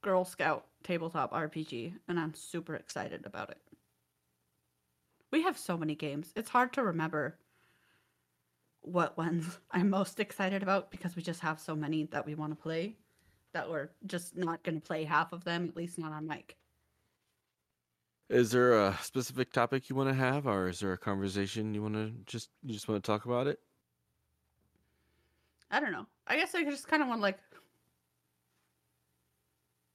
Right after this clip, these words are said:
Speaker 1: maybe talking about finding a nice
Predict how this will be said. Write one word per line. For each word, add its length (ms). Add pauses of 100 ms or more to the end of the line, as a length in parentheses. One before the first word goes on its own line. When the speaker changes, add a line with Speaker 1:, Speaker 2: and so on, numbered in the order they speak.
(440)
Speaker 1:
maybe 300
talking 380
about 460
finding 420
a 20
nice 420